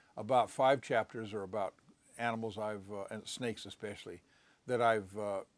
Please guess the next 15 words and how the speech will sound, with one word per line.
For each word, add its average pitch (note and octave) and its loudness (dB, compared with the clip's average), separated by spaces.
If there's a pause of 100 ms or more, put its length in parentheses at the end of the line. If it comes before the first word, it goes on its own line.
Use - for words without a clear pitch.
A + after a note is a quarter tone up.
(340)
uh, G2+ -6
worked A#2 -4
with B2 -6
in G#2 -8
Australia. A2+ -2 (500)
But B2 -6
then C#3 0
I've B2 0
done A#2+ -4
things A#2+ -8
with, G#2+ -6
uh, G#2+ -6
earthworms B2+ 0
I've A2 -2
discovered, A2+ -6